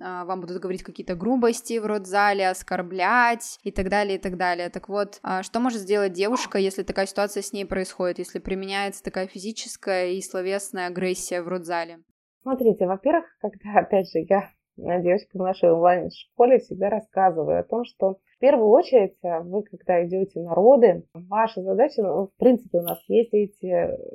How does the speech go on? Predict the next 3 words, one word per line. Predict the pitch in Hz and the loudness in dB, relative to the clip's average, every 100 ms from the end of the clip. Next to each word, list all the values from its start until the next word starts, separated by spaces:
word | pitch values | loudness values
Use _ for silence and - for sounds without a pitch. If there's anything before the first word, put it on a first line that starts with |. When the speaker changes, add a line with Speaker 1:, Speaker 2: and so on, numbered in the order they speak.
| - | -2
Speaker 2:
техники | - 247 254 202 - - | 8 8 8 -8 -10 -10
различные, | 190 190 196 185 - 170 165 165 | -8 -4 -4 -4 -8 -6 -6 -6
расслабления, | 175 214 214 185 175 180 202 190 185 180 | -6 -4 0 0 2 2 0 -2 -8 -14